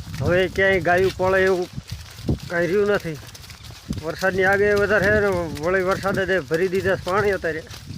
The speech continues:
અમુક ટાઈમ એવો હોય કે આમને ઝીંડવાય નથી ભાવતા. પણ જો આ કેવી રીતે ખાતા હોય. હાલજો. તો હવે નથી જાહેર વાટવા જાય એવું કે નથી પછી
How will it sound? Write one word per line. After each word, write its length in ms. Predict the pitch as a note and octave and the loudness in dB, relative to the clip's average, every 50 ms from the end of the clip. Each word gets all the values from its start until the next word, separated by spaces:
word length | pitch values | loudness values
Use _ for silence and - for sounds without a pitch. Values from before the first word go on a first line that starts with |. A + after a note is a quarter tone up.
| - - - - - | -14 -14 -12 -6 -4
અમુક 240 | D#3+ E3+ F#3+ F3+ D#3+ D3 | -2 -2 -2 -2 0 2
ટાઈમ 220 | F#3 F#3 F#3 F3+ | 2 2 2 2
એવો 280 | F3+ F#3+ G#3 A3 G#3+ G#3 | 2 4 4 4 4 4
હોય 240 | G#3 G3+ F#3 F#3+ | 4 4 2 2
કે 80 | F3 F3+ | 2 2
આમને 280 | F3+ F3+ F3+ F3+ D#3 C3 | 2 2 2 0 0 0
ઝીંડવાય 360 | D3 F3 F#3+ G3 G#3 G#3 G3 | 0 0 2 4 4 4 4
નથી 200 | G3 F3+ - C#3+ | 4 2 0 0
ભાવતા. 340 | D3+ D3+ D#3 D3+ F3 F3 E3+ - - | -2 -2 0 0 -2 -4 -4 -6 -6
પણ 100 | - D#3+ - - - - - - - - - - - - - - - - - - - - - E3 | -8 -8 -10 -10 -20 -20 -20 -20 -20 -20 -20 -20 -20 -18 -18 -18 -18 -16 -16 -14 -14 -12 -10 -6
જો 200 | D3 C#3 E3 D#3+ | -2 2 4 4
આ 180 | D3+ C#3+ C#3 C#3 | 4 4 4 2
કેવી 300 | B2+ - G3 G#3 G#3 G#3 | 2 2 2 4 4 4
રીતે 260 | G3 G3+ G3 F3 F3+ | 4 2 4 2 0
ખાતા 360 | - - E3 D#3+ - E3 D3+ | 2 2 0 2 4 4 4
હોય. 140 | D3+ D3 C#3 B2 C#3 - - - - - - - - - - - - - - - - - - - - - - - - - - | 4 4 2 0 -4 -12 -16 -20 -20 -20 -20 -20 -20 -20 -20 -20 -20 -20 -20 -20 -20 -20 -20 -20 -20 -20 -20 -20 -20 -2 2
હાલજો. 440 | C#4 E4 F4 F4 D#4 D4 C#4 A3 F#3+ - - - F#3+ - - - - - - - - - - - - - - - - - - - - - - - - - - - - - - - - - - - - - - - - - - - - - - - - - - - - - - - | 4 6 6 6 4 2 -2 -2 -2 -4 -12 -20 -20 -20 -20 -20 -20 -20 -20 -20 -18 -18 -18 -16 -16 -18 -18 -20 -20 -14 -12 -12 -12 -10 -12 -10 -6 -4 -4 -4 -4 -8 -10 -12 -12 -10 -10 -8 -8 -6 -8 -8 -10 -10 -12 -12 -12 -12 -10 -10 -10 -10 -12 -16 -16 -18 -16 -12
તો 80 | - C3 | -8 -6
હવે 300 | C#3 D#3 F3 F#3+ G#3 G#3+ | -2 0 2 4 4 4
નથી 220 | A3 G#3+ - G#3+ | 4 4 2 2
જાહેર 240 | F#3 G3+ A3+ A#3 A#3 | 2 4 4 4 4
વાટવા 340 | A#3 A#3 A#3 G#3 G#3+ A3+ A#3 | 6 4 4 4 4 4 4
જાય 180 | A3+ A#3 A#3 | 4 4 4
એવું 340 | A#3 A#3+ A#3+ A#3+ B3 B3+ A3 | 4 4 4 2 2 0 0
કે 140 | - A3+ A3 | 0 0 2
નથી 280 | G#3+ A3 G#3 - G#3+ G#3+ | 2 2 2 2 0 0
પછી 300 | G3 G#3 - G#3+ G#3+ | 0 -2 0 0 -2